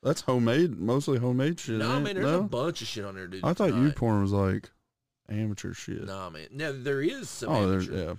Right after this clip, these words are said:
Speaker 2: But no, there's a
Speaker 1: That's
Speaker 2: lot
Speaker 1: my
Speaker 2: of dope
Speaker 1: favorite.
Speaker 2: shit. Is amateur?
Speaker 1: I watch a shit ton of amateur porn.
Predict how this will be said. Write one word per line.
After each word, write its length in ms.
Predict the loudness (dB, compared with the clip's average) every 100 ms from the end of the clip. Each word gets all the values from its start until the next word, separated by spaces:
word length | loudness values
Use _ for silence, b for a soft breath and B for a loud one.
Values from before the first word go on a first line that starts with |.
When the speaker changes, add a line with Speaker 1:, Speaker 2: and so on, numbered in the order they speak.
| B B B B
Speaker 2:
But 100 | -8
no, 180 | -4 -2
there's 100 | 2
a 40 | 2
Speaker 1:
That's 160 | 4
Speaker 2:
lot 60 | 4
Speaker 1:
my 120 | 4
Speaker 2:
of 60 | 2
dope 80 | 2
Speaker 1:
favorite. 400 | 4 4 2 0
Speaker 2:
shit. 100 | -6 -12
Is 140 | -8 -6
amateur? 480 | -6 -8 -12 -16 -14 -4
Speaker 1:
I 160 | 0
watch 320 | 4 4 4 4
a 140 | 2
shit 360 | 0 0 0 0
ton 140 | 0
of 140 | 0
amateur 420 | 0 0 -2 -4 -6
porn. 380 | -6 -8 -10